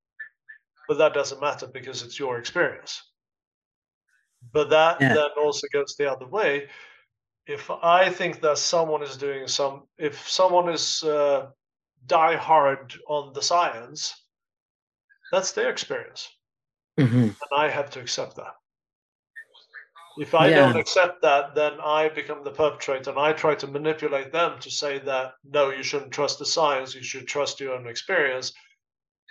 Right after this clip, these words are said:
Speaker 1: Then I become the manipulator.
Speaker 2: Okay, I understand that. Yeah, better now.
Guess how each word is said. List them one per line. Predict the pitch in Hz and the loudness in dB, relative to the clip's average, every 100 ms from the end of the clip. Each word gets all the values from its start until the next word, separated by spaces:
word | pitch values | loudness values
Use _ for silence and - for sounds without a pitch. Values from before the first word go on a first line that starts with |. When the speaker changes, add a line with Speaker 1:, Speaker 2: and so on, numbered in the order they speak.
| _ _ | _ _
Speaker 1:
Then | 143 139 131 | -6 -2 2
I | 143 143 | 2 2
become | 139 143 127 | -2 -6 -8
the | 127 | -10
manipulator. | 131 139 143 131 98 - 147 _ _ _ _ _ _ _ _ _ _ _ _ _ - - - _ - | -8 -6 -6 -6 -10 -14 -16 _ _ _ _ _ _ _ _ _ _ _ _ _ -20 -20 -20 _ -8
Speaker 2:
Okay, | - - 147 | -6 2 4
I | 143 | 4
understand | 139 127 - 123 123 113 | 2 0 -2 -2 -2 -2
that. | 107 123 | -4 0
Yeah, | 135 123 | 0 2
better | 127 127 120 | 0 0 -2
now. | 117 110 | -6 -12